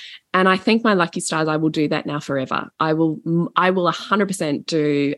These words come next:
a motorhome, um, holiday again. What was great about it was I never had to pack a lunch,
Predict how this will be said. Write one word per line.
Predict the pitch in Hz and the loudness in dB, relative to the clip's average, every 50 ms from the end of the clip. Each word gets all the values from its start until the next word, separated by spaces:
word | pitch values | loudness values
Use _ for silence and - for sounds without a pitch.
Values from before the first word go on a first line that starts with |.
| - | -4
a | - 143 143 | -4 0 2
motorhome, | 151 156 156 147 143 143 - - 147 147 143 139 135 135 - - _ _ _ _ _ _ _ _ _ _ _ _ _ _ _ _ _ _ _ | 2 4 4 2 2 0 -2 -2 -2 -2 0 2 2 0 0 -2 _ _ _ _ _ _ _ _ _ _ _ _ _ _ _ _ _ _ _
um, | 202 185 175 151 151 160 143 131 - - - | 0 2 2 2 2 2 0 -2 -4 -8 -6
holiday | - 196 185 175 165 156 156 | 0 2 2 4 4 4 2
again. | 139 139 147 143 147 - | 2 0 0 -2 -2 -2
What | 165 - | 0 0
was | - 190 | 0 -2
great | - 190 170 180 233 | 0 2 2 2 2
about | - 196 156 156 160 | 2 0 0 0 0
it | - | 0
was | - 165 156 | 0 0 0
I | 156 151 | 0 0
never | 156 165 170 185 | 2 0 0 0
had | 180 - - | -2 -4 -6
to | - 147 | -6 -8
pack | - - - 139 - - - _ _ | -8 -4 -4 -4 -4 -4 -14 _ _
a | - 147 | -4 -2
lunch, | 151 165 196 247 294 277 - - - - | 2 4 4 4 4 0 -2 -4 -6 -6